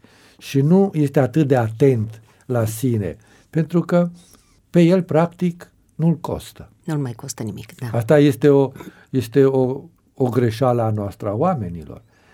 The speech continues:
Speaker 1: Dacă am fi mai sensibili, dacă un copil este foarte sensibil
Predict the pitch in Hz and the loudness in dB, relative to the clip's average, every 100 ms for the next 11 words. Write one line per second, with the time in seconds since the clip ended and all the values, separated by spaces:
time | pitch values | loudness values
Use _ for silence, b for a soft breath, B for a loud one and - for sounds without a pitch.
0 | b 120 117 123 113 110 110 b b b | b -6 -4 -2 -2 -4 -12 b b b
1 | _ _ 113 120 113 110 139 135 120 113 | _ _ -4 -2 -4 -2 0 0 0 0
2 | 110 107 127 113 - 156 107 98 - b | -2 0 -2 -2 0 -2 0 -6 -8 b
3 | b b 120 113 113 123 123 117 110 110 | b b -4 -2 0 0 0 0 -2 2
4 | 147 127 110 117 110 127 131 113 110 110 | 2 4 0 -2 0 0 0 -2 -4 -4
5 | 107 107 110 98 95 | -6 -4 -4 -2 -6